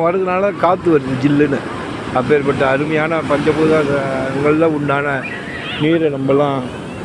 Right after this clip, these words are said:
ரொம்ப ஒரு நெருங்கி வருது. போற்றி வணங்கணும். அது சத்தியத்துக்கு கட்டுப்பட்டு உள்ள வராம இருக்கு. திருவான்மியூர் இங்கேருந்து ஒ-, ஒரு ரெண்டு கிலோமீட்டர் தான் இருக்கு. டவ-, இதெல்லாம் மக்கள்லாம் வசிக்கிற இடம்.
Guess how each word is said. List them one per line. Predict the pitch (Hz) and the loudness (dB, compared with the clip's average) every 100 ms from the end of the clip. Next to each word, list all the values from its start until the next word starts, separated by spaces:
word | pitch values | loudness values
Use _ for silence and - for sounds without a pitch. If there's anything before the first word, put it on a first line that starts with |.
| - - | -8 -4
ரொம்ப | 135 139 131 | 0 4 4
ஒரு | 127 131 | 2 0
நெருங்கி | 143 147 147 | -2 0 2
வருது. | 131 131 135 143 - - - - | 2 2 2 2 0 -8 -12 0
போற்றி | 147 147 147 | 0 2 2
வணங்கணும். | 131 143 147 135 135 - - - - - - | 2 0 -4 -4 -6 -6 -10 -8 -8 -6 0
அது | 143 160 | 2 2
சத்தியத்துக்கு | 160 156 208 208 202 180 | 2 2 4 2 2 0
கட்டுப்பட்டு | 170 196 185 175 202 | 2 2 2 2 2
உள்ள | 170 175 160 | 6 6 6
வராம | 156 151 | 2 0
இருக்கு. | 156 135 120 - - | 0 -2 -2 -4 -2
திருவான்மியூர் | 135 147 147 143 143 139 147 147 143 | 2 4 4 2 2 4 4 6 4
இங்கேருந்து | 139 135 147 180 | 2 0 2 4
ஒ-, | 175 156 147 143 139 139 139 | 6 6 6 4 4 2 0
ஒரு | 135 139 135 | 0 -2 -2
ரெண்டு | 143 151 | 0 0
கிலோமீட்டர் | 151 160 170 - 156 | 2 2 2 -2 0
தான் | 175 | 2
இருக்கு. | 151 151 156 143 | 2 2 2 4
டவ-, | 143 143 143 139 | 4 6 4 4
இதெல்லாம் | 139 143 139 139 | 4 2 2 0
மக்கள்லாம் | 127 147 139 147 139 | 0 0 2 2 0
வசிக்கிற | 135 135 143 135 | -2 0 2 2
இடம். | 131 135 | 0 -2